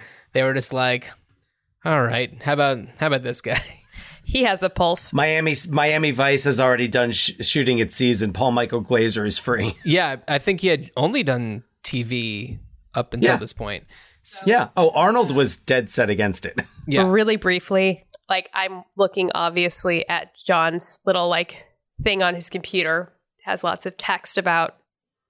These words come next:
Speaker 2: people in the movie, et cetera. And it says, "Director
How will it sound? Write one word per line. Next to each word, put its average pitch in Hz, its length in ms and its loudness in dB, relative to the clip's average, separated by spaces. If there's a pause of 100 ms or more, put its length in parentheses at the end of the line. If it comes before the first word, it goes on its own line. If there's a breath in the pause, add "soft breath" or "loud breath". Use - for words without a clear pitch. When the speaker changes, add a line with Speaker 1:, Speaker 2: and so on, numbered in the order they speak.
(200)
Speaker 2:
people 185 300 0
in 175 120 0
the 175 80 0
movie, 175 560 0 (920 loud breath)
et 190 100 -2
cetera. 170 460 0 (680 soft breath)
And 214 120 -2
it 202 100 -2
says, 196 340 2
"Director 202 640 2